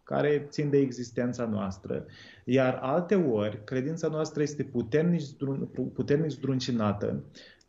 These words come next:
de faptul că înțelegerea noastră despre Dumnezeu, care uneori este eronată, alteori este limitată,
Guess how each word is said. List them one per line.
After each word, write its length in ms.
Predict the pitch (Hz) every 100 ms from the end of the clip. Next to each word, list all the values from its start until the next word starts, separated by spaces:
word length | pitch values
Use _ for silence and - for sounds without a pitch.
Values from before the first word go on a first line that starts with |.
| - - -
de 340 | 120 107 123
faptul 600 | 120 - 175 170 160 -
că 340 | - 135 123 110 - _ _ -
înțelegerea 840 | 127 127 123 120 139 175 185 165
noastră 500 | 143 147 160 - 143
despre 420 | 120 123 - 120
Dumnezeu, 800 | 104 117 113 110 104 98 98 -
care 220 | - 156
uneori 580 | 202 220 185 165 151 156
este 520 | 156 156 156 156 156 -
eronată, 600 | - 147 147 156 165 -
alteori 360 | 110 110 131 131
este 200 | 135 135
limitată, 760 | 127 123 110 101 90 - 58